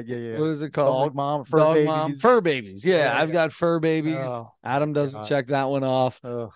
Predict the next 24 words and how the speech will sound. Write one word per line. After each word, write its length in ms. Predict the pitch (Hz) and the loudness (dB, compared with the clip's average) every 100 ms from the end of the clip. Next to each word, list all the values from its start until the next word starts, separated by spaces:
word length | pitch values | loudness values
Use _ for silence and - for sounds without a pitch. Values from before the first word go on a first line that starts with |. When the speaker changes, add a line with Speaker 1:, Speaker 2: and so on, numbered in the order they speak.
| - | -2
Speaker 2:
But 140 | 139 | 0
if 100 | 135 | 2
it 120 | 139 - | 0 -2
<laughs> 0 | |
says, 640 | 139 - 147 139 127 - _ _ _ | 0 2 2 0 -4 -10 _ _ _
God, 260 | 139 113 | -6 -4
what 120 | 117 151 | -2 -2
is 60 | |
it, 80 | 123 | -2
episode 420 | 107 113 - 123 | -6 -8 -6 -6
five? 400 | - 110 101 120 - | -4 -2 -2 -2 -2
I 60 | 127 | 0
think 120 | 175 | 0
it's 100 | 156 | 0
episode 400 | 139 123 127 113 | -2 -2 -6 -4
five. 280 | 117 104 101 | -4 -4 -4
If 60 | |
you 100 | 135 | -6
go 140 | 190 208 | 2 4
back 200 | 175 165 | 4 2
to 100 | 143 | -2
episode 340 | 135 - 143 | -4 -6 -8
five, 320 | 131 117 104 101 | -8 -10 -10 -12
Speaker 1:
Wow, 80 | - | -20